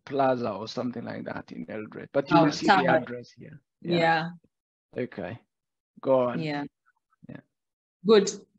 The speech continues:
Speaker 2: So also the accommodation, remember, some people also normally tell me, "I have a sister there, I have a cousin there." That's okay. That means for you, that will be zero. Okay.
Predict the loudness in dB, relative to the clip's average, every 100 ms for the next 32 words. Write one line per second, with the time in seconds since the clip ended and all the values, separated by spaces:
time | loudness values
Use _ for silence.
0 | -6 2 4 6 6 8 8 8 6 6
1 | 4 4 6 4 4 6 6 6 4 4
2 | 2 2 -2 -2 -2 0 0 0 -2 -2
3 | -2 -4 -2 -2 0 -2 -4 -4 -2 -2
4 | -4 -4 -6 -2 0 2 2 2 -2 -2
5 | -2 -2 0 0 0 2 2 2 0 2
6 | 2 4 0 0 -2 -2 -2 -2 0 -2
7 | -4 -4 -6 -6 0 0 0 -6 _ _
8 | -8 -2 0 -2